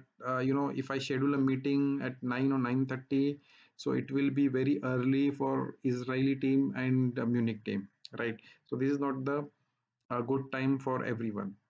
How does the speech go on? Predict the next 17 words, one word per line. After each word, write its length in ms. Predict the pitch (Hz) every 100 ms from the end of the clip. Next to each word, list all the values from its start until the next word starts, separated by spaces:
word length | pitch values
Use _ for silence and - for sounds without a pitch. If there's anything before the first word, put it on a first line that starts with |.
| _ -
even 280 | 143 143 147
though 200 | 147 143
the 80 |
Beijing 420 | 131 127 127 143 143
team 180 | 139
is 140 | 139 131
already, 640 | 123 123 131 131 123 - - _ _ _ _ -
uh, 160 | 127
started 420 | 113 127 113 120 113
their 220 | 117 110 - -
working 400 | 117 113 120 107
day. 180 | 95 - _ _ -
Okay, 300 | - 107 104 _ _ _ _ _ - _ _
then 360 | - 151 190 208
move 480 | 160 147 160 185 175
forward, 1080 | - - 160 156 156 160 170 170 170 165 156 156 151
uh, 480 | 165 165 165 165 147